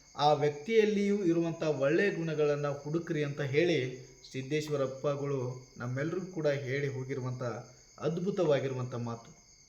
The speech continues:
ನಾವೇನು ಮಾಡ್ತಿರ್ತೀವಿ ಅಂತಂದರೆ, ನಮ್ಮ ತಟ್ಟೆಯಲ್ಲಿ ಏನಾಗಿರುತ್ತೆ ಅಂತಂದರೆ, ದೊಡ್ಡದಾಗಿರುವಂಥ ಹಂದಿ ಬಿದ್ದಿರುತ್ತೆ. ನಮ್ಮ ಪಕ್ಕದಲ್ಲೇ ಊಟ ಕೂತವನ ತಾಟದಲ್ಲಿ ಎಲ್ಲೋ ಒಂದು ಕಡೆ ನೊಣ ಬಿದ್ದಿರುತ್ತೆ.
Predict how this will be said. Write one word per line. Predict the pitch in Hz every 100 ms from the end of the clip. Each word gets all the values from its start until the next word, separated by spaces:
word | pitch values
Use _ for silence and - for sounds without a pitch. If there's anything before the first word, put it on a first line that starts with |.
| 135
ನಾವೇನು | 131 139 190
ಮಾಡ್ತಿರ್ತೀವಿ | 196 180 - 165 185 170
ಅಂತಂದರೆ, | 156 151 185 208 185 139 160 - - - - - - -
ನಮ್ಮ | 127 165 180
ತಟ್ಟೆಯಲ್ಲಿ | 185 160 - 170 170 160
ಏನಾಗಿರುತ್ತೆ | 160 151 143 147 - 147
ಅಂತಂದರೆ, | 135 147 156 151 131 135 135 - 123
ದೊಡ್ಡದಾಗಿರುವಂಥ | 135 147 165 165 147 147 143 143
ಹಂದಿ | 135 139 190 208
ಬಿದ್ದಿರುತ್ತೆ. | 156 143 143 127 123 131 156 - - - - - - -
ನಮ್ಮ | 143 143
ಪಕ್ಕದಲ್ಲೇ | 170 170 202 202 202
ಊಟ | 180 180
ಕೂತವನ | 180 180 - 180 180
ತಾಟದಲ್ಲಿ | 170 160 160 160 160 156
ಎಲ್ಲೋ | 147 190
ಒಂದು | 208 190
ಕಡೆ | 175 165
ನೊಣ | 143 151 190
ಬಿದ್ದಿರುತ್ತೆ. | 165 147 143 123 - 135 151 -